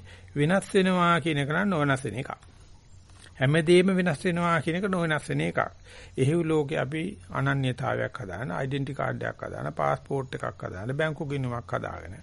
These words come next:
රක්ෂණ සහතිකයක් අතගෙන, දරුවෝ හදාගෙන, ස්ථාන හදාගෙන, මේ මමය, මාගේය කියා ගන්න හැදුවට පස්සේ ඒ හදන මොන දේ හෙල්ලුණත් මූණ අහිනවා. දරුවෙකුට මොන හරි වෙච්ච ගමන් ඔන්න මැරෙන්න හදනවා.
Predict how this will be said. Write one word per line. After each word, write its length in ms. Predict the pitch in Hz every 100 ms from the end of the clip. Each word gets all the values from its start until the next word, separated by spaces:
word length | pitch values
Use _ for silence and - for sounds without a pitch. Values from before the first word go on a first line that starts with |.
| - - - -
රක්ෂණ 380 | 143 - 180 160
සහතිකයක් 540 | 135 139 - 131 127
අතගෙන, 320 | 107 92 117
දරුවෝ 400 | 139 147 156 156
හදාගෙන, 560 | 135 131 107 98 - 123 -
ස්ථාන 420 | 131 - 156 143
හදාගෙන, 540 | 135 139 120 92 90 123 - - - - -
මේ 220 | 151 151
මමය, 500 | 139 120 127 143 139
මාගේය 540 | 139 127 139 139 139 143
කියා 240 | 143 139
ගන්න 220 | 139 143
හැදුවට 360 | 131 123 147 151
පස්සේ 440 | 160 135 - 123 - - - -
ඒ 220 | 170 180
හදන 420 | 147 156 170 190
මොන 240 | 165 160 185
දේ 220 | 196 208 214
හෙල්ලුණත් 420 | 196 202 185 208
මූණ 200 | 185 180
අහිනවා. 340 | 131 110 92 - - - - - - - - -
දරුවෙකුට 380 | - 139 156 151
මොන 120 | 151
හරි 120 | 151
වෙච්ච 140 | 147 147
ගමන් 220 | 160 208
ඔන්න 180 | 160 147
මැරෙන්න 340 | 160 - 90
හදනවා. 280 | - -